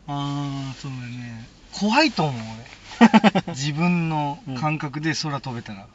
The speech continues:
Speaker 2: 空飛びよってある時
Speaker 1: 高所恐怖症の人とかね。
Speaker 2: うん。うん。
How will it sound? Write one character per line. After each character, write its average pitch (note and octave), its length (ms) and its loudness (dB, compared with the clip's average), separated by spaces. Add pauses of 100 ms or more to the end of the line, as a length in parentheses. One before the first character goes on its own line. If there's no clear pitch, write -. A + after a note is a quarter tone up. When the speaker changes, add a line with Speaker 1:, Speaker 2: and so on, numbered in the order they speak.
(120)
Speaker 2:
空 B3+ 180 8
飛 F3+ 120 4
び D#3+ 80 2
よ C#3+ 60 -2
っ - 20 -10
て - 120 -10
あ C3+ 60 -2
る E3 100 2
時 D#3+ 360 -2
Speaker 1:
高 G#3 140 2
所 F#3+ 120 0
恐 D#3+ 180 -2
怖 C3+ 100 -4
症 C3+ 200 -10
の B2 100 -8
人 C3 160 -8
と A2 100 -14
か A2+ 140 -14
ね。 A2+ 180 -10 (680)
Speaker 2:
う C#3 40 -6
ん。 - 40 -6
う - 20 -6
ん。 - 40 -12